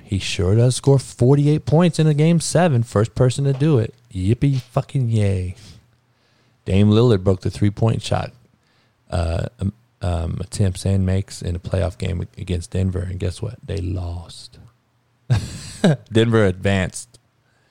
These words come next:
Oh, you guys kill me with the fucking stat lines.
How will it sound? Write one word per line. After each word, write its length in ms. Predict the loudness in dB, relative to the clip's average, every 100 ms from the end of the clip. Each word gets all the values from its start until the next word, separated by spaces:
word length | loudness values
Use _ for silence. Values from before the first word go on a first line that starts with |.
| _ _ _ _ _ -2
Oh, 120 | 0
you 100 | 2
guys 220 | 0 -2
kill 300 | -4 2 2
me 160 | 4 2
with 220 | 2 0
the 60 |
fucking 460 | -2 0 0 0 -2
stat 600 | -4 -6 -2 0 0 -2
lines. 600 | -4 -2 -2 -6 -10 -14